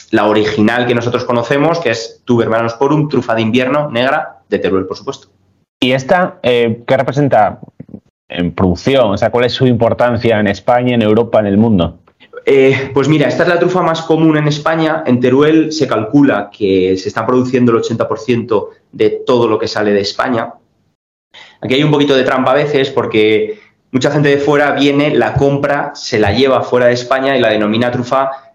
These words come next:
Speaker 1: de otro sitio de España.
Speaker 2: Mm.
Speaker 1: Este es el ejemplo de las coles de Bruselas. Eh, puedes cultivar coles de Bruselas en otro sitio y llamarlas
Speaker 2: Ya.
Speaker 1: coles de Bru-,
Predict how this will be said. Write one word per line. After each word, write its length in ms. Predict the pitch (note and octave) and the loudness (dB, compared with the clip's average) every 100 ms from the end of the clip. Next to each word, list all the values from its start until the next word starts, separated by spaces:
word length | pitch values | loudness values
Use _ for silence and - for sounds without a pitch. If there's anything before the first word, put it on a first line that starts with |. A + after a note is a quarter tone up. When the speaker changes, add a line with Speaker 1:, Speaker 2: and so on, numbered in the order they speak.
| _ _ _ | _ _ _
Speaker 1:
de 160 | G#2 | 0
otro 220 | A2+ A2+ G#2 | 0 0 -4
sitio 280 | G#2 F#2+ | -4 -2
de 60 | E2 | -2
España. 420 | - - - - _ _ _ _ _ _ - | -2 -6 -8 -14 _ _ _ _ _ _ -6
Speaker 2:
Mm. 500 | A#2 A#2 A2+ G#2 - - _ _ | -2 2 4 2 0 -12 _ _
Speaker 1:
Este 340 | C3 - D#3+ | -4 0 0
es 100 | D#3 | 2
el 100 | D3+ | 2
ejemplo 380 | D3 D#3+ D#3+ D#3+ | 2 0 2 2
de 140 | D3 | 4
las 180 | D3 B2+ | 2 0
coles 260 | - C3 B2+ | 0 0 2
de 80 | B2 | 2
Bruselas. 720 | B2 A#2+ A2+ F2+ D#2+ - - | 0 0 0 0 -2 -8 -2
Eh, 380 | G#2 G#2 G2+ G#2 | 0 2 0 0
puedes 240 | B2+ B2+ | 0 0
cultivar 460 | - B2+ C3 C3 B2 | 0 0 2 2 0
coles 260 | C3 B2 | -2 0
de 80 | B2 | 0
Bruselas 480 | A#2+ B2 C#3 A#2+ G2+ | 0 0 0 0 -2
en 80 | A2 | -2
otro 200 | A#2+ B2+ | 0 0
sitio 640 | B2 C#3+ D3 D#3+ - - - | 0 2 2 2 0 -6 -2
y 160 | B2 B2 | 0 0
llamarlas 520 | A2+ A#2 C3 G#2+ F#2 | 0 0 0 0 -2
Speaker 2:
Ya. 60 | |
Speaker 1:
coles 220 | - B2+ B2+ | 0 2 2
de 80 | |
Bru-, 260 | B2 B2 - | 0 -2 -6